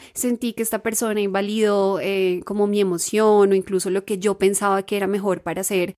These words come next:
Esta persona como que se impuso", y quiero que sepan que esto no debería pasar en un proceso terapéutico, porque la idea es que sea un espacio de aceptación, un espacio de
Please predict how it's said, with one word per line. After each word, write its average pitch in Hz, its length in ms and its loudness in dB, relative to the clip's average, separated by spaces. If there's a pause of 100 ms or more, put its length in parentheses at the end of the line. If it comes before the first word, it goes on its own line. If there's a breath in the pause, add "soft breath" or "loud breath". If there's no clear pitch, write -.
Esta - 220 -6
persona 190 300 0
como 190 180 -4
que 202 120 -8
se 190 100 -2
impuso", 247 760 2 (100)
y 277 380 2
quiero 185 240 0
que 277 80 -4
sepan 320 420 2
que 220 340 -2 (100)
esto 190 220 -2
no 254 180 6
debería 208 320 4
pasar 208 220 -2
en 175 100 -2
un 180 80 -2
proceso 190 320 -4
terapéutico, 185 680 0
porque 180 340 -6 (120)
la 226 120 0
idea 220 160 4
es 196 80 -4
que 226 80 -4
sea 233 100 0
un 240 80 2
espacio 240 320 0
de 233 60 2
aceptación, 226 760 0
un 185 140 0
espacio 208 580 0
de 202 280 2